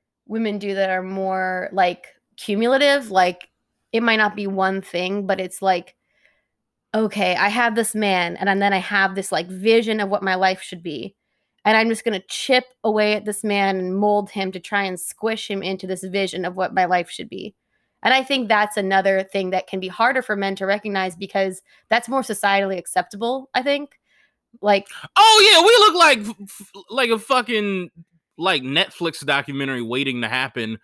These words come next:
Speaker 2: when we wanna change a woman.
Speaker 1: Right. But
Speaker 2: And
Speaker 1: then
Speaker 2: we want her to fit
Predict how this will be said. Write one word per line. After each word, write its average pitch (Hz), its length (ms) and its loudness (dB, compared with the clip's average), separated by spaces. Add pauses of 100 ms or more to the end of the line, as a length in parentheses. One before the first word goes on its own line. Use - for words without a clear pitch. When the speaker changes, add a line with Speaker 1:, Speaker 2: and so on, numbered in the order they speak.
(220)
Speaker 2:
when 139 300 -2
we 180 220 4
wanna 147 280 2
change 123 340 -2
a 113 40 -6
woman. 98 380 -8 (640)
Speaker 1:
Right. 220 380 -2 (500)
But 247 120 -4
Speaker 2:
And - 20 2
Speaker 1:
then 135 180 4
Speaker 2:
we 196 220 4
want 165 260 4
her 147 140 4
to 120 80 -2
fit 131 320 0